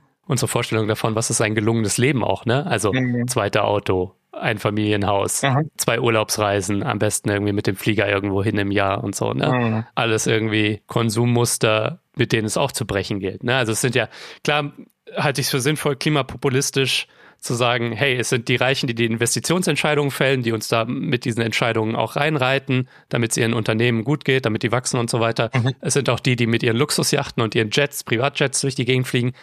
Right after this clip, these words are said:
Speaker 1: Aber global gesehen gehören wir halt auch zu den,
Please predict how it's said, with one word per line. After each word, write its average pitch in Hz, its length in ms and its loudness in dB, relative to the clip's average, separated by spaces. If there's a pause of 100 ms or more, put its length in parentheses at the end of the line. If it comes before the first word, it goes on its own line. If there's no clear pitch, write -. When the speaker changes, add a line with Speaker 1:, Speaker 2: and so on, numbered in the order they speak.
(260)
Speaker 1:
Aber 120 220 0
global 127 340 0
gesehen 123 300 2
gehören 123 280 2
wir 117 80 4
halt 117 180 0
auch 123 160 0
zu - 180 -2
den, 107 260 0